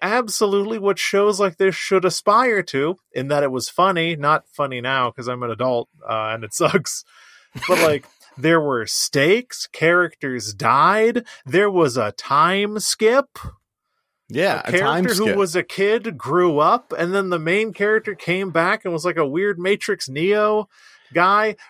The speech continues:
Speaker 1: Real stuff, like, changed in that hideously <laughs> animated show with
Speaker 2: <laughs>
Speaker 1: characters named Megabyte and Gigabyte.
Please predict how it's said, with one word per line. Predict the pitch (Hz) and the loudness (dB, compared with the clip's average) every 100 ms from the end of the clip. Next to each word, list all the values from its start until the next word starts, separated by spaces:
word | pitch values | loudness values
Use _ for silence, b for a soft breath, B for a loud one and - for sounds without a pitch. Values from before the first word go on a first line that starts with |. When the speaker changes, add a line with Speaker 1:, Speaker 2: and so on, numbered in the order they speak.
| - | -12
Speaker 1:
Real | 143 247 277 262 226 196 | -2 2 4 4 4 2
stuff, | - - 240 214 - - - | 0 2 4 4 0 -12 -4
like, | 160 151 - | 0 0 -4
changed | - 196 247 262 196 135 110 | -2 0 2 0 -2 -4 -4
in | 151 | -4
that | 139 139 139 | 0 -2 -2
hideously | - - - 180 190 196 190 - - - 165 | -10 -12 0 2 2 4 2 2 2 2 4
<laughs> | 139 170 | 0 0
animated | 185 185 175 160 175 185 | 0 0 0 2 2 0
show | 202 160 165 | 0 2 2
with | 160 | 2
Speaker 2:
<laughs> | 202 202 | 0 0
Speaker 1:
characters | 156 180 170 175 170 - | 0 0 -2 -4 -6 -4
named | 160 147 | -8 -8
Megabyte | 131 127 147 156 160 139 156 165 151 | -6 -2 0 2 0 2 2 2 -2
and | 139 | -4
Gigabyte. | 123 160 185 120 - 185 165 | -2 2 2 2 -2 -4 -6